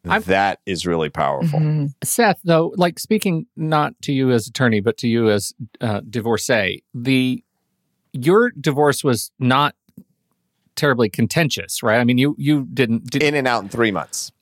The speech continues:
Speaker 1: Okay. So
Speaker 2: The whole divorce done in three months. It, it was emotional. It
Speaker 1: Yeah,
Speaker 2: was,
Speaker 1: yeah.
Speaker 2: it was difficult, but
Speaker 1: What did you have to, d-, what did, do you, uh, talk about your experience of, of finding forgiveness in, you know, a, what is a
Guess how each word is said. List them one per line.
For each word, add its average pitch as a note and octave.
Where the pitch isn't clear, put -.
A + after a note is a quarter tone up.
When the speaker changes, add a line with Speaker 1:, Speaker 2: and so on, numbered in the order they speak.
Speaker 1:
Okay. D#3+
So F#3
Speaker 2:
The E3+
whole E3+
divorce C3+
done G2+
in F2
three F#2+
months. C#2+
It, C#3+
it D3
was C#3+
emotional. B2
It A2
Speaker 1:
Yeah, G3+
Speaker 2:
was, -
Speaker 1:
yeah. D3
Speaker 2:
it G#2+
was G2+
difficult, G#2
but F3+
Speaker 1:
What C#4
did D#4
you C#4+
have A3+
to, G3+
d-, F#3+
what G#3
did, A#3+
do F#3
you, G3
uh, -
talk B3
about A#3
your F3+
experience F3
of, C#3+
of C#3+
finding D#3+
forgiveness D3
in, C3
you B2+
know, G#2+
a, A2+
what B2
is A#2
a G#2+